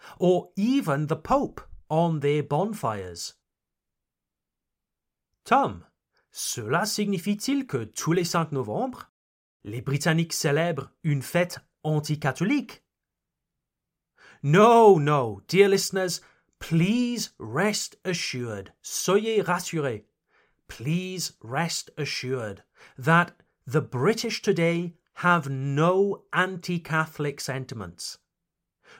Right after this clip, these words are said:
We know what sectarian violence does to a society, especially those people in Northern Ireland. Protestants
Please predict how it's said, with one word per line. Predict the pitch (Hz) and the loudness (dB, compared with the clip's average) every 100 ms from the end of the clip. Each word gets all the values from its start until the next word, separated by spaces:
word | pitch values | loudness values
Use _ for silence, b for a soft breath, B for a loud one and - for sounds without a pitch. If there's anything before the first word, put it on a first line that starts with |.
| B | B
We | 151 196 | 0 0
know | 180 160 165 180 165 139 110 95 | 2 2 6 6 4 2 -6 -12
what | 139 139 151 - | -4 0 0 -2
sectarian | - 165 - - 156 151 147 143 135 | -4 -4 -6 -4 -2 -2 -2 -4 -4
violence | 131 143 156 139 - - | 0 0 0 -4 -8 -6
does | 160 139 123 - - - | -2 -2 -4 -10 -12 -14
to | - 123 | -10 -8
a | |
society, | - 117 131 131 123 - 90 - B B B | -8 -8 -6 -6 -8 -12 -18 -20 B B B
especially | 165 - - 185 226 - 220 214 202 | 0 2 2 2 2 0 0 0 0
those | 151 190 196 196 | 4 4 4 0
people | - 185 180 165 165 160 | -6 -6 0 2 2 0
in | - 156 143 | -4 -2 0
Northern | 147 156 151 143 139 | 0 0 0 -2 -4
Ireland. | 139 143 127 101 85 - _ _ _ _ _ _ _ _ b b b - | -4 -2 -4 -8 -12 -20 _ _ _ _ _ _ _ _ b b b -14
Protestants | - 156 220 233 220 233 220 - - | 2 4 4 2 -2 -2 -2 -4 -8